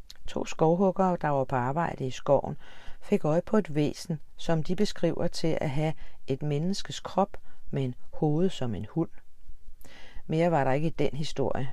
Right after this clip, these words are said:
men andre observationer begyndte langsomt at fremkomme over hele den øvre halvø i Michigan, og lokale fandt hundespor i jorden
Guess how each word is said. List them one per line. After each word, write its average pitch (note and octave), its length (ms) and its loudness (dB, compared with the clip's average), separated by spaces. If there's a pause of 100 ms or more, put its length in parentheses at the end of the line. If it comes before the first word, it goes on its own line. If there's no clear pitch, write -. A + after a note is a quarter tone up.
(120)
men C3+ 260 0
andre D#3+ 340 0
observationer E3 760 -2 (120)
begyndte E3 400 -2
langsomt A2 540 -4
at B2 200 -2
fremkomme D3 680 -2 (400)
over C#3+ 200 4
hele F3+ 300 4
den D3 180 2
øvre D#3+ 260 2
halvø C#3+ 400 2 (300)
i B2 120 -2
Michigan, A#2+ 600 -6 (420)
og D3+ 120 6
lokale F#3+ 540 0 (140)
fandt C3 300 -2
hundespor D#3 760 -2
i C#3+ 60 -2
jorden C#3+ 420 -2